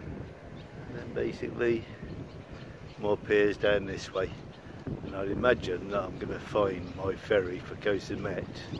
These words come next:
off one of these piers, but, uh, I'm gonna take a little walk down the main road now and, and just see what's going on down there.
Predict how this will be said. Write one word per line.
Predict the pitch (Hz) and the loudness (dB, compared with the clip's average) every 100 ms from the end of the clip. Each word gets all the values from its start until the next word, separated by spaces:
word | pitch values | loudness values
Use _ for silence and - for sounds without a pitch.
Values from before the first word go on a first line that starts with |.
| - - - - - - - | -8 -10 -10 -10 -12 -8 0
off | 98 - | 0 2
one | 95 | 0
of | 87 | 0
these | 90 85 | -2 -4
piers, | - 95 92 90 | -2 -2 0 0
but, | 95 95 - 101 | 2 0 2 4
uh, | 98 - - - - - - - | 4 2 -10 -12 -12 -12 -12 -8
I'm | 107 | 0
gonna | 104 107 | 6 8
take | - 101 | 8 8
a | |
little | 104 107 | 8 8
walk | 101 104 101 | 8 8 8
down | 101 95 | 6 4
the | |
main | 98 101 98 98 | 2 2 2 2
road | 95 92 92 | 2 2 0
now | 95 98 | 0 2
and, | 92 - - - 95 | 2 0 -6 -6 -6
and | 98 87 - - - - - | -6 -8 -10 -12 -12 -12 -10
just | - - | -10 -8
see | 98 | -4
what's | 87 82 | -2 0
going | - 92 | 0 0
on | 92 92 | 0 -2
down | 90 92 90 | -2 -2 -2
there. | 85 87 | -4 -4